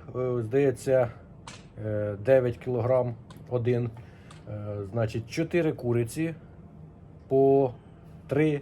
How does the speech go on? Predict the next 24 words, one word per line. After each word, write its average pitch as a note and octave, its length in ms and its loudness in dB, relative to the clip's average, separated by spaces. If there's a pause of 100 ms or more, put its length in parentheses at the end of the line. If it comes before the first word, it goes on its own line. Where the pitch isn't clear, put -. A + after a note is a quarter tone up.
по B2+ 100 -2
три B2+ 180 -2
кілограма B2+ 480 4
десь A#2 200 -2
вони A#2 160 -2
виходили, A2 500 -2
там G#2+ 220 -2 (340)
близько A#2+ 320 -2
дванадцяти A#2 560 2
кілограм A2+ 520 -4
сюди A2+ 240 -2
влазило, G#2+ 540 0
п'ята B2 300 2
б - 80 -4
уже A2+ 200 -2
не A#2 180 2
влізла. A#2 520 -2 (760)
Е, B2 300 -2
ну E4 80 -2
і E4 60 -4
так, A#3+ 380 0 (120)
е, A#2 400 0 (120)
сало, E3 420 6
м'ясо, A2+ 720 0